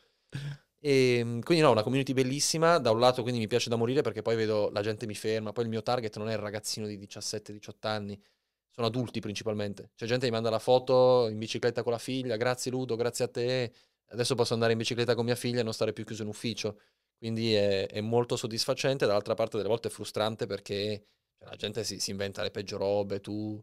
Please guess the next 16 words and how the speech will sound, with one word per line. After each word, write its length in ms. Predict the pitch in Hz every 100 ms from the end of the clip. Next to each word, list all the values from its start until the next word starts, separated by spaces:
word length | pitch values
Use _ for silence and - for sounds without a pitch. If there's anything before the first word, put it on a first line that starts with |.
| _
l'altro 180 | 104 113
giorno 180 | 117 113
ho 20 |
fatto 260 | - 104 110
un 60 |
contest 380 | 104 117 113 104
di 80 | 113
beneficenza, 560 | 117 120 156 113 117
ho 40 | 113
detto, 420 | 104 - 104 107
"Do 120 | - 117
delle 140 | 107
consulenze 560 | 104 113 - 120 113 107
a 20 |
prezzo 280 | 120 110 110
scontato, 760 | - 131 131 113 113 131 139